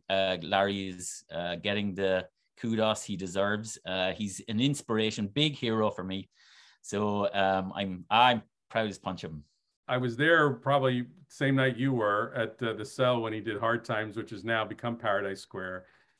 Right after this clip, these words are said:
Speaker 2: And, you know, here this guy's doing his, um, big Broadway debut in a couple of weeks, and you'd think most people would just sit back and do a victory lap. And I was back
Speaker 1: I
Speaker 2: at the
Speaker 1: know. <laughs>
Speaker 2: Cell. I was back at the Cell again,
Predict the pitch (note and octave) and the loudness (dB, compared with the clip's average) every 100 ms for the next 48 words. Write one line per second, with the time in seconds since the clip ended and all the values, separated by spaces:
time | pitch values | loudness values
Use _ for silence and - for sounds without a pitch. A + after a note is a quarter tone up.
0 | _ - A#2 B2+ B2 B2+ E3+ F3 D3 - | _ -4 0 2 2 6 6 6 2 2
1 | C#3+ C3+ B2 C3 B2+ A#2+ A#2 G#2 A2+ A2 | 2 2 2 2 2 2 -2 -4 -2 0
2 | G#2+ G#2 G2 _ _ _ _ _ _ _ | 0 -4 -10 _ _ _ _ _ _ _
3 | D#3+ C#3 D3 D3 C3+ C3 A#2+ A#2+ A2 B2 | -2 2 6 6 6 4 4 0 0 0
4 | C3 B2+ B2+ B2 A#2+ C3+ C3 B2 A#2 A#2+ | 2 2 2 0 0 -2 0 -2 0 0
5 | A#2+ A#2 - A2+ A2+ A2+ C#3 A2+ B2 B2+ | 0 -4 -6 -4 -4 -4 -4 -2 -2 -2
6 | C#3+ B2 A#2 A2 A2 C3+ B2 A#2 A#2 A2+ | -6 -4 -4 -4 -8 -8 -6 -4 -4 -6
7 | G#2+ G2+ A2 A2 A2+ G#2+ G2+ F#2+ F#2+ G#2 | -6 -6 -8 -6 -8 -4 -4 -4 -6 -8
8 | G#2+ G#2 - C3+ B2+ A#2 C3+ C#3 - C3 | -8 -10 -6 -2 0 2 4 2 6 6
9 | A#2+ A2 - - _ - - - C#3 C3+ | 6 2 -2 -14 _ -20 -8 2 4 4
10 | D#3 E3+ - D#3+ D#3 - D3+ C#3+ C3+ A2+ | 6 6 4 -2 -2 0 4 6 6 2
11 | B2+ D#3 C3+ A2 A2 | 0 2 2 0 -4